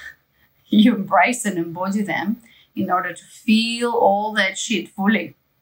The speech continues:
One of the hardest things to do. This is what feminine embodiment is about and what I coach women into. We fully acknowledge and release.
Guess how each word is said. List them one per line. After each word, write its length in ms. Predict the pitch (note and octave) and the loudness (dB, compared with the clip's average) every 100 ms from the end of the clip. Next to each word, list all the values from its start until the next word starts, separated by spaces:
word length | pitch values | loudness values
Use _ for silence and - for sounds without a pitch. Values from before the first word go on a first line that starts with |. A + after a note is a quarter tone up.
| _ _ _ _ _ _ - - _ - | _ _ _ _ _ _ -20 -20 _ -2
One 180 | E3 E3 | 0 2
of 80 | |
the 100 | E3 | -2
hardest 400 | E3 - E3+ E3 _ | -2 -4 -4 -14 _
things 200 | - - | -20 -20
to 60 | - | -8
do. 300 | E3 E3 - _ _ _ - - - | -6 -6 -10 _ _ _ -20 -20 -8
This 200 | - G#3+ | 0 0
is 80 | B3 | 0
what 220 | A#3 A3+ | 0 0
feminine 340 | G#3 F#3 F#3 F3+ | -2 -4 -6 -8
embodiment 480 | E3+ E3 F3 F#3+ E3+ | -4 -4 -4 -8 -12
is 160 | - | -8
about 380 | - D#3 D#3+ - | -2 0 0 -6
and 100 | E3 | -6
what 120 | D#3+ | -4
I 80 | D#3+ | -6
coach 380 | D#3+ E3 E3 - | -4 -6 -6 -6
women 260 | D#3+ D#3+ | -6 -6
into. 440 | D#3+ E3 E3 B3+ B3 _ _ _ _ | -8 -12 -14 -16 -18 _ _ _ _
We 140 | F#3 | -10
fully 260 | E3+ F#3+ F#3+ | -4 -2 -2
acknowledge 640 | F3+ G3 E3+ F3 F3 - - | -4 -4 -4 -4 -12 -16 -8
and 180 | E3+ E3 | -4 -4
release. 600 | D#3+ D#3+ E3+ G3+ - - | -4 -6 -6 -6 -8 -16